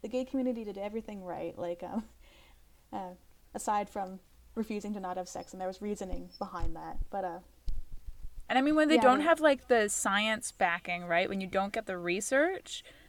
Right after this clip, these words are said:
Speaker 2: then it's hard to do any sort of education because you have no concrete proof, right?
Speaker 1: At this point, uh, most of the people who were showing symptoms, uh, weren't dead yet.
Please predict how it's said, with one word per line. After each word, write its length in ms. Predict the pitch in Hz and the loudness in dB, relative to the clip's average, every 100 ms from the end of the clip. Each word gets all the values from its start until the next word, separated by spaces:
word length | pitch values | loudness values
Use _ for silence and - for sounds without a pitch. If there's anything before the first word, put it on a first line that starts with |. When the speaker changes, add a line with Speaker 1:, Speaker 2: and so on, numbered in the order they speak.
| - - | -10 2
Speaker 2:
then 100 | 226 | 4
it's 180 | 220 240 | 4 2
hard 400 | 208 - 240 240 | 4 12 12 10
to 80 | 208 | 0
do 200 | 226 226 | -4 0
any 200 | 202 233 | 0 0
sort 160 | 247 | -2
of 80 | 208 | 0
education 560 | 185 190 196 170 - 190 | 0 -2 -6 -6 -6 -8
because 240 | 185 196 | -6 -8
you 80 | 202 | -8
have 320 | 202 185 208 | 0 2 2
no 400 | 208 196 190 190 - _ _ - | 2 2 2 -2 -8 _ _ -6
concrete 480 | - 202 202 208 170 | 0 0 2 0 2
proof, 520 | 277 - - - - - - | 2 0 -4 -18 -20 -20 -8
right? 340 | 170 175 277 294 _ _ - - | -4 0 -2 -4 _ _ -20 -10
Speaker 1:
At 140 | - 247 | -4 2
this 180 | 277 - | 2 0
point, 320 | - 349 339 - - | -8 -8 -8 -14 -6
uh, 60 | |
most 260 | 220 214 240 | -2 -2 -4
of 40 | |
the 120 | 240 | -6
people 160 | 247 247 | -8 -6
who 40 | 226 | -8
were 60 | |
showing 240 | 214 214 214 | -10 -12 -10
symptoms, 500 | 214 208 233 240 - - | -10 -10 -8 -10 -12 -8
uh, 200 | 202 196 | -6 -6
weren't 300 | 185 208 - - | -6 -8 -6 -2
dead 180 | 180 - | -2 -2
yet. 200 | - | -12